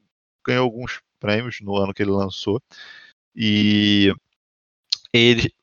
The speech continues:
voltou no Kickstarter agora com dois mapas novos. Na verdade, não é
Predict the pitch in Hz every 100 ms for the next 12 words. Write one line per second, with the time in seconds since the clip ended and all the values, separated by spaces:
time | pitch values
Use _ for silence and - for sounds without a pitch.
0 | - - 127 127 127 117 139 - - 123
1 | - 120 101 101 127 139 143 127 - 101
2 | 147 147 131 120 147 135 113 113 107 98
3 | - - _ _ _ _ - 101 98 104
4 | 113 107 110 110 113 113